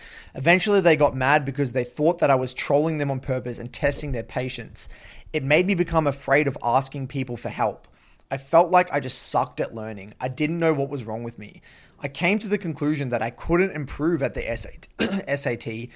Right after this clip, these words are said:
because my brain worked in this weird alien way that was different from anyone else. And my friends who scored high on their first attempt were just lucky to be born with the right brain.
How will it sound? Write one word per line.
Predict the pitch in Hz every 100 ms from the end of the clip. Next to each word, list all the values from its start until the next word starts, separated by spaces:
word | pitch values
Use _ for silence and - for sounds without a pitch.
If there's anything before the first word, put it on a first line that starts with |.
| - -
because | - 160 147
my | 151
brain | 135 131 143 175 147
worked | 135 135 135
in |
this | 135 113
weird | 117 123 139 135
alien | 131 135 135 123
way | 117 113 117
that | 104
was | 120
different | 113 139 147 156 131
from | 127
anyone | 110 135 127 117
else. | 110 104 - - - - - -
And | 139
my | 123
friends | - 180 208
who | 180
scored | 160 147 139
high | 113 127
on | 147
their | 139
first | 127 147 135 135
attempt | 131 139 123
were | 135
just | 139
lucky | 117 123 127 135 117
to | 131
be | 120
born | 110 127 135
with | 131 117
the | 120
right | 117 117
brain. | 117 110 107 92 -